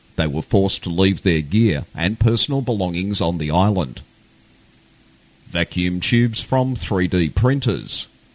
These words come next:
darpa, through its innovative Vacuum Electronic Space and Technology Invest program, aims to develop the space and technology base for new generations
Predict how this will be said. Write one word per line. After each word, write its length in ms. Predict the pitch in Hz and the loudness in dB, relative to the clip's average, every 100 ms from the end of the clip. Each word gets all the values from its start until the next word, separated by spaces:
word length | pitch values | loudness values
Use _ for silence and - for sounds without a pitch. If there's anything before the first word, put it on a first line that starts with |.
| _ _ - - | _ _ -10 -6
darpa, 480 | 71 73 104 127 | -4 0 2 2
through 300 | 135 110 82 | 0 0 0
its 200 | 76 - - | -2 -6 -2
innovative 560 | 110 95 101 98 92 | 0 2 2 2 0
Vacuum 460 | 80 98 101 110 101 | 0 0 2 2 2
Electronic 560 | 90 90 - 117 101 - | 2 0 0 0 2 -2
Space 360 | - 98 101 | 0 0 2
and 160 | 95 80 | 0 0
Technology 760 | 107 - 104 117 98 95 82 - | 0 2 0 2 0 0 -2 -2
Invest 600 | 104 127 92 73 - - - | -2 0 0 -2 -4 -8 -6
program, 580 | 92 80 82 87 110 139 _ _ | -4 -2 0 2 2 -2 _ _
aims 300 | 101 147 135 | -2 -2 -2
to 240 | - 123 101 | 2 2 2
develop 460 | 110 95 127 - | 0 0 0 0
the 100 | 104 | -2
space 400 | - - 117 107 | 0 2 2 2
and 160 | 95 82 | 0 0
technology 640 | 98 - 107 143 95 90 | -2 0 2 2 2 0
base 320 | 76 95 98 | 2 2 0
for 120 | - | -2
new 220 | 87 95 101 | 0 2 2
generations 960 | 85 92 87 90 131 - 67 73 - | 2 2 2 2 2 2 -4 -6 -8